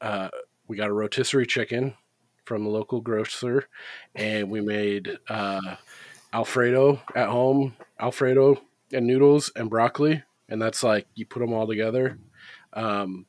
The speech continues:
so I was like, I'm on a big burrito kick right now too, like, putting everything in a flour tortilla. So I was like, "Okay, so the base, I'm going Alfredo noodles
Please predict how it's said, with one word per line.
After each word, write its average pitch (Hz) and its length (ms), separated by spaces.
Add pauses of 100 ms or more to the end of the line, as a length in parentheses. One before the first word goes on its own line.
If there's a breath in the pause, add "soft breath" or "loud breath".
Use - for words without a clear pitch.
(600 soft breath)
so 123 180
I 120 60
was 117 180
like, 107 420 (200 loud breath)
I'm 156 140
on 196 80
a 180 80
big 131 380 (200)
burrito 101 580
kick - 300 (160)
right 95 180
now 98 200
too, 104 260
like, 92 180
putting 104 440 (240)
everything 117 840
in 113 120
a 104 60
flour 110 320
tortilla. 120 560
So 127 160
I - 20
was 110 160
like, 98 380 (640 soft breath)
"Okay, 92 480
so - 160
the 101 120
base, 117 600
I'm 113 160
going 104 440 (320 loud breath)
Alfredo 120 540
noodles 135 720